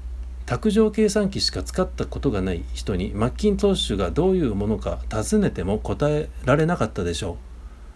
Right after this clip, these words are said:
う。それについて消費者調査をするのは無理です。とにかく作ってみてみんなに見せ、「どう思う？」と聞くしかありません。優れた芸術家は真似をし、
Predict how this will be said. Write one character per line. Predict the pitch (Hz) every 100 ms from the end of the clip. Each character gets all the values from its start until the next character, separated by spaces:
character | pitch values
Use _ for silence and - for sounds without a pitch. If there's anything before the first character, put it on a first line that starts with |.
| - - -
う。 |
そ | - 143
れ | 190
に | 202
つ | 196 202
い | -
て | - 95
消 | - 170
費 | 160
者 | - 175
調 | - 170
査 | 127
を | 92
す | -
る | 123
の | 123
は | 95
無 | 107
理 | 104
で | 78
す。 | - - - - - -
と | 214
に | 202
か | 226
く | - -
作 | -
っ | 202
て | - 101
み | 92
て | 92 82
み | 95
ん | 135
な | 165
に | 175 98 95 -
見 | 120
せ、 | 120 92 - - - -
「ど | 113 151
う | 165
思 | 170 123
う？」 | 85 - - -
と | 175
聞 | 151 -
く | 165
し | -
か | 98
あ |
り | 92
ま | 87
せ | -
ん。 | 82 - - - - - - - - - - - - - - -
優 | 165
れ | 226
た | - 95
芸 | 139 147
術 | 147 139 -
家 | 123
は | 120
真 | 104
似 | 117 127
を |
し、 | 113 104